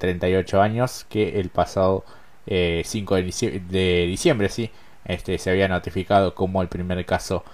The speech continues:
de la variante Omicron en el país, este, de Villa Mercedes, este hombre que, eh, viajaba por trabajo allí a Sudáfrica, este, que había resultado positiva para covid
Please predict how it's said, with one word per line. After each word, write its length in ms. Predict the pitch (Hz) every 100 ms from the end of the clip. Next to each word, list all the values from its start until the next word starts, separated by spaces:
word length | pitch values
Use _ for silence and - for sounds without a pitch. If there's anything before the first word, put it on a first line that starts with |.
| - - -
de 200 | 101 98
la 140 | 90
variante 400 | 87 90 92 90
Omicron 360 | 87 90 95 92
en 80 | 87
el 160 | 87
país, 500 | - 87 113 - -
este, 800 | - 80 - 90 85 80 80 78 80
de 120 | 87
Villa 300 | 95 - 90
Mercedes, 540 | 87 82 135 123 -
este 180 | 92 101
hombre 320 | 101 98 95
que, 240 | - 92 92 - - - -
eh, 140 | 87
viajaba 520 | 82 92 - 104 95 -
por 200 | 95 95
trabajo 580 | 90 87 92 - 95 - - - -
allí 600 | 92 87 82 - 101 92
a 280 | 85 82 80
Sudáfrica, 800 | - 107 120 - 107 95 104 - - - -
este, 720 | 90 - - 85 82 80 78
que 60 | -
había 200 | 92 92
resultado 580 | 87 - 87 92 90 85
positiva 580 | 92 - 87 90 90 - - - -
para 320 | 95 95 92
covid 320 | 92 90 101